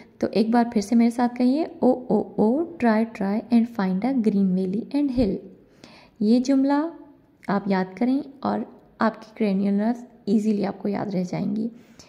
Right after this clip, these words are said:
ठीक है। अब cranial नर्व्स जो हैं वो हमारे brain में, brain से origi-, originate होती हैं सिवाय एक के, ठीक है, जो एक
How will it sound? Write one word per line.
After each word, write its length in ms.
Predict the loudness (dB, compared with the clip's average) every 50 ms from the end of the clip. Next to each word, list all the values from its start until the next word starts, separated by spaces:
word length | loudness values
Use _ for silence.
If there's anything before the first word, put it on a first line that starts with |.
| _ _ _ _ _ _ _ -4
ठीक 260 | -2 -2 -2 0 0 0
है। 280 | 0 0 -2 -4 -8 -18 -20 -20 -20 -20 -20 -20 -20 -20 _ _ 2
अब 280 | 2 2 2 2 -2 -8 -20 -20 -20 -20 _ _ _ _ _ -2
cranial 440 | 2 4 4 4 4 2 0 0 0
नर्व्स 240 | 2 0 0 0 0
जो 140 | 0 0 2
हैं 500 | 2 4 4 4 4 4 2 0 -2 -6 -6
वो 180 | -4 0 0 2
हमारे 680 | 2 2 2 2 2 2 0 0 0 -2 -2 -4 -10 -16 -20 -20 -20 _ _ -4 -4
brain 340 | 0 2 4 4 4 6 4
में, 340 | 4 4 4 2 -2 -8 -12 -16 -10 -4 -4
brain 300 | -2 0 2 2 2 2
से 140 | 2 2 2
origi-, 420 | 2 0 -2 -4 -6 -6 -4 -2
originate 520 | 0 0 0 0 0 0 0 0 2 2 0
होती 260 | -2 0 0 -2 -2
हैं 200 | -2 -4 -8 -12 -20 -20 -20 -20 -20 -20 -20 -20 -20 -20 _ _ _
सिवाय 440 | 0 4 4 4 4 4 2 0 -2 -4 -2 2
एक 300 | 2 2 2 0 -4 -10 -6
के, 200 | -6 -6 -6 -8 -10 -18 -20 -20 _ _ _ _ _ _ _ _ -4
ठीक 260 | -2 -2 0 0 0 -4
है, 280 | -4 -4 -4 -10 -20 -20 -20 _ _ _ _ _ _ _ _ _ _ _ _ _ _ _ -4 0
जो 460 | 4 4 4 4 2 0 -4 -2 2
एक 300 | 2 2 2 2 -2 -2